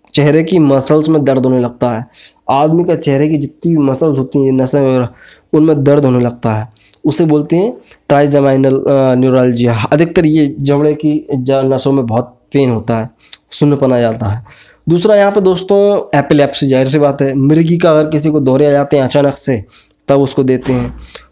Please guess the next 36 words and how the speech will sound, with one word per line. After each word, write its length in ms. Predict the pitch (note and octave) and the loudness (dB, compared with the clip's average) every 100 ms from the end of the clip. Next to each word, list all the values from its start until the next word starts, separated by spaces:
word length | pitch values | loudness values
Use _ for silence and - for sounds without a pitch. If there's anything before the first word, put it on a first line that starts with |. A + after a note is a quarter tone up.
| _ | _
तीसरा 300 | F#3 F3+ G3 | -2 2 2
है 60 | G3 | 2
दोस्तों 280 | F#3 F#3 F#3+ | 0 0 -2
यहाँ 140 | F3+ | -2
पे 60 | F3 | 0
पैनिक 300 | D3 D3 B2+ | 2 2 0
attack। 300 | B2 A#2+ - | -4 -6 -2
panic 220 | D#3+ F#3 | 0 0
attack 240 | F3+ F#3 F#3 | -2 -2 0
का 60 | |
मतलब 300 | F3 F3 F3 | 0 0 0
क्या 120 | F3 | 0
होता 200 | E3 E3 | 0 0
है 120 | F#3+ A#3 - - _ - - | -2 -4 -14 -20 _ -12 -4
कि 300 | F#3 B3+ - - _ - | -2 -2 -8 -20 _ -6
अचानक 340 | F3+ G#3+ G3+ | 0 2 2
से 140 | F#3+ E3+ | 0 0
घबराहट 400 | C#3 B2+ C#3 C3 | 0 2 0 0
हो 100 | A#2+ | -2
जाना, 300 | A#2 A2+ A2+ - _ _ C#3 | -2 -4 -10 -16 _ _ -2
लड़ाई 360 | C#3 D#3+ F#3 | 2 2 2
देख 220 | F3 F3 | 2 0
ली, 240 | F3 F#3+ G3+ - - | 0 -2 -4 -14 -4
सामने 240 | D3 D3+ | 0 2
लड़ाई 200 | D3 D#3 | 2 2
चल 140 | D#3 | 2
रही 100 | D#3 | 0
थी, 80 | D#3+ - | -2 -2
आप 180 | D#3 D#3 | 0 2
घबरा 300 | C3 C#3 D#3 | 2 2 2
गए, 100 | F3+ | 0
आप 340 | D#3+ D#3 - D#3+ | 0 -4 -2 0
अलग 180 | D#3+ | 0
बेहोश 280 | D3+ C3+ B2+ | 2 0 0
हो 60 | A#2+ | -2
गए 160 | A#2 | -4